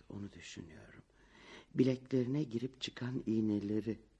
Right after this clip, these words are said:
Bir otobüs durağında olmalıydım şimdi. Beni ona götürecek bir otobüsü bekliyor olmalıydım. Gecenin bu saatinde gelmeyeceğini bilsem de beklemeliydim. İçim acıyor. Milyonluk şehir bomboş sanki.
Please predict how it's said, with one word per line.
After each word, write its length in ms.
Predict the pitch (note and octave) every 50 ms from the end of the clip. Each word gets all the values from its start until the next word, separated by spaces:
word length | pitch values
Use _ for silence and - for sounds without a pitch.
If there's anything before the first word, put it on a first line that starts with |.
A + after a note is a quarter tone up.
| _ _ _ _ - - - - - _ _ _ _ _ _ -
Bir 220 | C#3+ D3 - -
otobüs 460 | D3 C3 - C#3+ C3 C#3+ D3+ - -
durağında 460 | - A2 A#2 A#2 A#2+ A#2+ A#2+ A#2 B2 B2
olmalıydım 680 | G#2 A#2 A#2+ A#2+ A#2+ A#2 A#2 B2 B2 A#2 A#2+ A#2+ A#2+
şimdi. 420 | - - - G#2+ G#2+ A2+ G#2+ A2 A2 - - - - - - - - - -
Beni 180 | - C#3 D3+ D3+
ona 200 | C3+ C#3 D3+ D3
götürecek 560 | C#3+ B2+ B2 - - C#3 C3+ C#3+ D3+ - -
bir 60 | C3
otobüsü 460 | G2 C3+ C#3 D3 C3 C#3 C3+ - D#3 B2+
bekliyor 420 | C#3+ C3+ C#3 - B2+ A#2+ A#2 B2
olmalıydım. 600 | B2+ B2+ B2 B2 A#2 A#2 A#2+ B2+ A#2+ A#2+ A#2+ B2 - - - - - - -
Gecenin 340 | - C3 C#3 C#3+ C#3+ C#3 C3+
bu 40 | C#3
saatinde 480 | C#3 - D3 C#3 D3 - D3 C#3 C#3+ C#3+
gelmeyeceğini 840 | B2+ C#3+ D3 D3+ D3+ D3+ C#3 C3+ C3+ C3 - C#3+ C#3+ D3 D3 C#3+ C3
bilsem 480 | D3 D3 D3 D3 - - F3+ E3 E3 C#3+
de 160 | D#3+ D#3+ -
beklemeliydim. 1040 | D3+ D#3 - - C#3+ D#3 E3 D#3+ D#3+ E3 E3 F#3 F#3+ F#3 D#3+ - - - C3+ G3 - - - - - - - - - _ _ _ _ _ -
İçim 360 | G3+ - - - C4 A#3+ A3
acıyor. 480 | F#3 E3 D#3 - D3+ D#3 D3+ D#3+ E3 D3+ - - - - - - - - - - - - - - -
Milyonluk 540 | A#3 A3+ A3 A3 A3 A3 A3+ A#3 A#3+ A#3
şehir 560 | - - - G3+ F#3+ G#3 A3 G#3 F3+ D#3+ D3+ F3
bomboş 540 | G#3 G#3 A3+ A3+ G#3+ G#3 F#3+ F3+ E3+ -
sanki. 640 | - - - - F#3 C3+ D#3+ D#3+ D#3 - - F#3 F3+